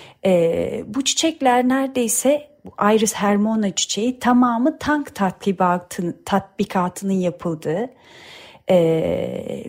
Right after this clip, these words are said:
ve yerleştirildiği, yani büyüdükleri yerlerde çiğnendiği, militarize edilmiş bir bölgede, e, büyük bir kısmı yerleşiyor Golun tepelerinde. İklim değişikliği, sığır otlatmaları,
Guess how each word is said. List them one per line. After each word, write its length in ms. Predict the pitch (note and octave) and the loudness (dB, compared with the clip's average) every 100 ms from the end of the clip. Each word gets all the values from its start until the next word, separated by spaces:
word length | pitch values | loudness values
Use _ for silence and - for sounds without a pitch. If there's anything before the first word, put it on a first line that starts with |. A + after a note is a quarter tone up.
| - | 0
ve 40 | |
yerleştirildiği, 920 | A3 G#3+ G#3 G#3+ G#3+ - G3+ G#3+ G3+ | 4 4 4 4 2 -2 -2 0 2
yani 160 | F#3+ F3 | 0 2
büyüdükleri 560 | G#3 G3+ A3+ - A#3+ A#3+ | 2 2 -2 0 0 4
yerlerde 600 | A3+ G3 G3 F3+ F3 E3+ | 4 4 2 0 -2 -6
çiğnendiği, 960 | - G#3+ G#3 G3+ G#3 A3 F#3 A3+ C#4 | -4 0 0 0 0 0 0 0 2
militarize 600 | A#3 G3+ G#3+ A#3 A3 A3+ | 2 -2 0 0 2 0
edilmiş 500 | G3 G3+ B3+ D4 - | 0 0 -2 -2 0
bir 140 | A#3 | 2
bölgede, 640 | G#3+ A3+ G3+ A3 G#3+ A3 - - - - - _ - | 4 2 4 2 4 2 0 -6 -20 -20 -20 _ -4
e, 380 | F3 E3 D#3+ - - - - | -2 0 -2 -6 -8 -14 -10
büyük 580 | G2+ - E3+ A3 G#3 | -6 -6 2 2 2
bir 100 | G3 | -2
kısmı 380 | F#3 F#3+ - F3 | -2 -2 -2 0
yerleşiyor 560 | E3+ D#3+ D3+ C#3 F3+ E3+ | 0 0 0 0 -2 0
Golun 320 | G3 F3 F3 | 0 2 0
tepelerinde. 920 | D#3+ F3 E3+ D#3 D3+ D3 D3+ B3+ F#4 - _ _ _ _ - - _ | 0 0 0 0 0 -2 -2 -2 -2 -6 _ _ _ _ -20 -20 _
İklim 460 | C4+ C4 C4+ C#4+ C4 | -2 -2 2 4 4
değişikliği, 840 | B3+ B3 - A#3+ A#3 A3 A3+ A3+ | 4 2 0 -2 -6 0 2 2
sığır 360 | A3 - B3+ A#3 | 2 2 4 6
otlatmaları, 1160 | A3 A3 A3 G#3+ G#3+ G#3+ G#3 G#3 F#3+ G3+ G3 | 4 2 2 0 0 -2 0 2 2 2 0